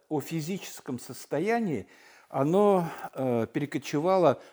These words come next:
в мировую политику, и мировая политика строится на том, э, чтобы, э, накормить, э, нищие страны хлебом,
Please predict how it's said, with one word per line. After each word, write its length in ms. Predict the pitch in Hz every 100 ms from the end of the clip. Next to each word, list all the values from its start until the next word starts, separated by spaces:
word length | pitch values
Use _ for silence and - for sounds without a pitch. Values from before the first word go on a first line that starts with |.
| -
в 160 | 127
мировую 380 | 151 160 156 143
политику, 640 | 143 135 196 214 - 160 -
и 80 | 170
мировая 420 | 160 160 151 160
политика 600 | 156 151 175 190 - 156 - - - _
строится 800 | - - - 170 170 170 165 147 - _
на 240 | 135 143
том, 500 | 143 - 190 196 175 -
э, 180 | 143 135 -
чтобы, 560 | - 165 151 151 143 - _ _ _
э, 200 | 131 120
накормить, 840 | 127 143 151 143 165 185 - - -
э, 220 | 139 123
нищие 580 | 120 151 160 - - 143
страны 680 | - - 156 165 185 185 170 -
хлебом, 600 | - 160 165 110 92 78